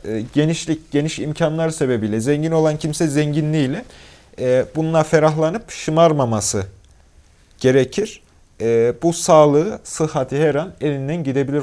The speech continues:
korkusuyla Rabbine ibadetini yerine getirmesi gerekir. Çünkü, e, hadiste buyurulduğu gibi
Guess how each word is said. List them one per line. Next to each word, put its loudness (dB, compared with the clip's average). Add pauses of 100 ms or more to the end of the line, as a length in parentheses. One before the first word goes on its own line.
(100)
korkusuyla -6 (400)
Rabbine -2
ibadetini 0
yerine -2
getirmesi -4
gerekir. -4
Çünkü, 0 (500)
e, -2
hadiste 2
buyurulduğu 2
gibi -4